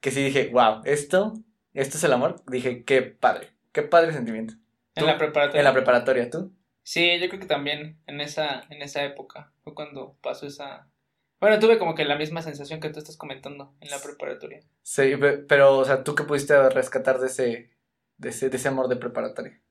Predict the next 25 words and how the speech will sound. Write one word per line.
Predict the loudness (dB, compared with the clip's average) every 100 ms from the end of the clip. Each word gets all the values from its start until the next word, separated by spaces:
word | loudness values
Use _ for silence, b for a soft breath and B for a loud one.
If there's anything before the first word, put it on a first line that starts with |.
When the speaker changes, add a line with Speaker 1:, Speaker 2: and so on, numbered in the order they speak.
| _ _ -2
Speaker 1:
Porque | 2 6
mira, | 6 4 0 _
por | -2
ejemplo, | 0 2 2 2
yo | 2 6
me |
he | 6
dado | 6
cuenta | 4 4 2 0 _ _ _ _ _ _ _
que | -2 2 2 2 0 0
en | 0
lo | 2
personal, | 0 2 2 2 -2 _
yo | 2 4
lo | 4
que |
aprendí | 2 -2 -2 -2
fue, | 0 2 2 -2 -8 _ _ _
fue | 4
algo | 6 6 2 0 -14 _
bonito, | -2 0 2 0 0 -2 -4 B _
pero | 2 6
a | 6
la | 6
vez | 4 0 -10 -16